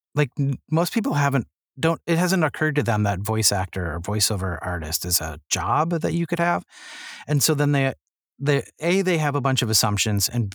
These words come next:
or B, they have a bunch of questions. And it just, if I were an extrovert, it'd be awesome just talking to them for two hours about that. But I'm like, "I don't wanna talk about this. I don't wanna talk about me. I don't wanna talk about my stuff." You know what I mean?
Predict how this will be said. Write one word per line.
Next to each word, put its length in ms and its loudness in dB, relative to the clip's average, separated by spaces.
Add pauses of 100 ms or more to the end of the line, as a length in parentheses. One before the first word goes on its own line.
(120)
or 300 0
B, 220 0
they 120 0
have 160 0
a 40 -2
bunch 220 -2
of 60 -8
questions. 540 -2
And 100 -2
it 80 -8
just, 300 -2 (1400)
if 120 -4
I 80 4
were 60 2
an 60 2
extrovert, 640 0
it'd 200 -2
be 160 2
awesome 380 2
just 200 -2
talking 320 0
to 60 -2
them 140 0
for 120 -6
two 200 -4
hours 260 0
about 220 -4
that. 240 -4
But 180 -4
I'm 160 0
like, 220 -2
"I 80 -2
don't 140 4
wanna 160 4
talk 160 2
about 220 0
this. 220 0
I 40 2
don't 100 0
wanna 120 0
talk 120 0
about 180 0
me. 200 2
I 80 0
don't 100 2
wanna 120 0
talk 160 -2
about 140 -2
my 100 0
stuff." 400 -4
You 120 2
know 60 4
what 80 2
I 40 2
mean? 260 2